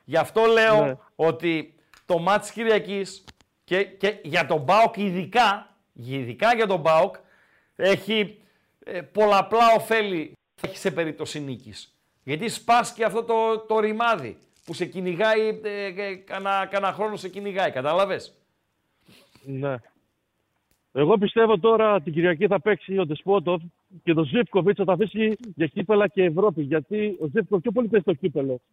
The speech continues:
Speaker 2: παρά ο Ντεσπότοφ.
Speaker 1: Εντάξει, τώρα δεν μπορούμε να κρίνουμε, γιατί όταν ξεκίνησε η σεζόν ο, ο Ντεσπότοφ ήταν νεοφερμένος,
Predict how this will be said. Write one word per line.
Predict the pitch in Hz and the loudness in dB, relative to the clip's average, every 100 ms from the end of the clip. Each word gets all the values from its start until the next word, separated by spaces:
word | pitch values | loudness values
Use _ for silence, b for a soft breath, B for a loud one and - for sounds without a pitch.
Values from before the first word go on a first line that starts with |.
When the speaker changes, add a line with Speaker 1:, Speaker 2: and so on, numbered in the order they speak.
| - | 0
Speaker 2:
παρά | 196 | 4
ο | 254 | 4
Ντεσπότοφ. | 190 - 156 117 117 _ _ _ _ _ _ _ _ _ _ _ _ _ _ _ _ | 0 -6 -6 -6 -10 _ _ _ _ _ _ _ _ _ _ _ _ _ _ _ _
Speaker 1:
Εντάξει, | 139 - | -14 -2
τώρα | 196 190 | 2 2
δεν | 190 214 | 0 0
μπορούμε | 240 240 214 | 0 0 -2
να | 175 | -4
κρίνουμε, | 165 160 147 143 | -4 -6 -6 -6
γιατί | 147 156 185 196 - b b b b _ - | -4 0 0 0 -4 b b b b _ 0
όταν | 170 196 190 | 0 0 -2
ξεκίνησε | 202 190 220 202 202 | -4 -6 -8 -6 -4
η | |
σεζόν | 170 185 208 196 | -2 0 -2 0
ο, | 196 190 190 - | 0 0 -2 -12
ο | - 170 165 160 156 | -6 -2 0 2 0
Ντεσπότοφ | 139 170 - 202 196 175 | -4 -8 -4 -4 -2 -4
ήταν | 202 190 | -4 -4
νεοφερμένος, | 180 165 156 147 175 220 226 233 233 | -4 -4 -4 -2 -2 -2 -2 -4 -8